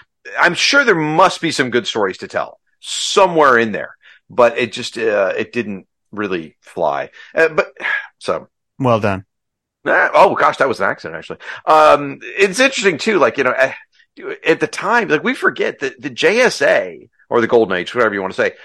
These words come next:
Speaker 1: was strong enough to support two monthly books at this point. That's phenomenal. I mean, that doesn't happen very often. I mean, I guess you could say the, the J S A book in the nineties and Starman, or J S A and the J S A All-Stars. We kinda supported two books at that point,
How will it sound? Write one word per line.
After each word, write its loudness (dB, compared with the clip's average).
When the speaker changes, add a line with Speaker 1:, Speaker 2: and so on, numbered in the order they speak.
Speaker 1:
was -2
strong 0
enough 0
to -8
support -4
two -6
monthly -4
books -4
at -18
this -16
point. -16
That's 0
phenomenal. 4
I 4
mean, 0
that 2
doesn't 2
happen 0
very 2
often. 0
I -12
mean, -8
I 2
guess 2
you 0
could 2
say 4
the, 6
the -4
J 2
S -2
A 2
book -4
in -6
the -4
nineties -6
and -20
Starman, 2
or -2
J -2
S -4
A 0
and -10
the -18
J -6
S -10
A -4
All-Stars. 0
We -12
kinda -6
supported -8
two -12
books -4
at -4
that 2
point, -2